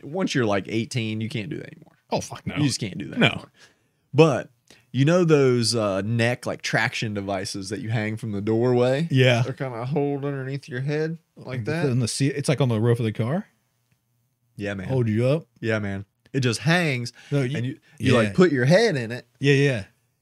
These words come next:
Speaker 1: And it even has a little spring on it.
Speaker 2: Bro, yeah,
Speaker 1: 'Cause,
Speaker 2: the
Speaker 1: you know, you got a little bounce when
Speaker 2: Yeah,
Speaker 1: you ride
Speaker 2: yeah.
Speaker 1: in the car, right?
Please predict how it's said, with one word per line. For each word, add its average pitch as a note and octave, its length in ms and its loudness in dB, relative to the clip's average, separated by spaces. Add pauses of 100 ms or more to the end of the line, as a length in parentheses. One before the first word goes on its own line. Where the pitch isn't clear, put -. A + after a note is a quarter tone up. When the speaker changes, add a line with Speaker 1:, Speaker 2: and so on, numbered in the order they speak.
(440)
Speaker 1:
And C#3+ 120 2
it D#3+ 120 6
even A#3+ 180 4
has G3+ 180 4
a F#3 60 0
little E3 180 2
spring G#3 480 -4
on F#2+ 160 -4
it. F2 160 -14
Speaker 2:
Bro, D#3 300 4
yeah, E3 220 6
Speaker 1:
'Cause, - 100 6
Speaker 2:
the - 80 6
Speaker 1:
you G3 40 4
know, D#3 100 6
you F3+ 140 6
got F3+ 140 6
a D#3+ 40 6
little D3 180 4
bounce D3+ 500 0
when D#3 80 4
Speaker 2:
Yeah, C3+ 100 4
Speaker 1:
you B2+ 100 2
ride C3 160 4
Speaker 2:
yeah. B2 40 -2
Speaker 1:
in A#2+ 60 0
the A2 80 -2
car, F3 300 -2
right? C#3+ 260 -2